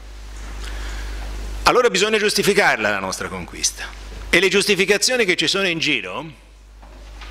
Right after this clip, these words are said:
di fatto, non lo dice esplicitamente, è ovvio, compresa la bolla inter cetera di Alessandro sesto, Papa Rodrigo Borgia,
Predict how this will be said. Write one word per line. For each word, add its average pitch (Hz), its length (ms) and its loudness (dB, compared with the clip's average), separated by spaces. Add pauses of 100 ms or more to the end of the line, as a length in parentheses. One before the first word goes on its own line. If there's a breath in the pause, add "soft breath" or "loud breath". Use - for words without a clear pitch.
di 120 180 4
fatto, 147 400 2
non 85 80 -4
lo 90 80 0
dice 107 160 4
esplicitamente, 156 680 4
è 139 60 6
ovvio, 101 460 -4
compresa 175 560 2
la 185 320 0
bolla 175 300 4
inter 160 260 0
cetera 160 460 0
di 143 260 -4
Alessandro 127 480 -4
sesto, - 400 -2 (960 loud breath)
Papa - 420 0 (380)
Rodrigo 95 400 2
Borgia, 85 400 -2